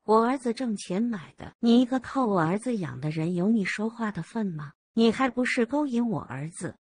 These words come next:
那你是想出去勾引野男人吗？”这话难听的我是一点都忍不了。我花我老公的钱，你在唧唧歪歪什么？他挣钱就是给我花的。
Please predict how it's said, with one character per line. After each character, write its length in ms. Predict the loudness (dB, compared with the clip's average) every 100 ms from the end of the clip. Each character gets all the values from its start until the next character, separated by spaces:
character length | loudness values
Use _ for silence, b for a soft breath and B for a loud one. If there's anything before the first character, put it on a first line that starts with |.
| _
那 180 | 2 4
你 120 | 4
是 200 | 2 0
想 260 | 0 -2 -2
出 220 | -2 -2
去 200 | 0 0
勾 220 | 2 2
引 300 | 2 0 0
野 120 | -2
男 280 | -6 -6 -2
人 180 | -2 -2
吗？” 220 | -2 -6 -10 _
这 160 | 0 0
话 200 | 2 0
难 280 | 0 0 -2
听 220 | -2 0
的 120 | 0
我 160 | -2 -4
是 220 | -4 -4
一 120 | -4
点 240 | -4 -6 -6
都 160 | -4
忍 280 | -4 -6 -10
不 140 | -6 -6
了。 320 | -6 -12 -20 _ 2
我 140 | 2
花 240 | 4 2 0
我 160 | 0
老 220 | 0 0 -2
公 260 | -2 -2
的 120 | -2
钱， 340 | -4 -4 -2 0
你 100 | -2
在 200 | -4 -6
唧 260 | -4 -6
唧 160 | -4 -6
歪 180 | -4 -6
歪 160 | -6 -6
什 220 | -8 -8
么？ 240 | -8 -10 -12 _
他 140 | 0 2
挣 220 | 2 2
钱 340 | 2 2 2
就 160 | 2 0
是 160 | 0 -2
给 200 | 0 0
我 160 | 0
花 340 | -4 -6 -6 -6
的。 180 | -10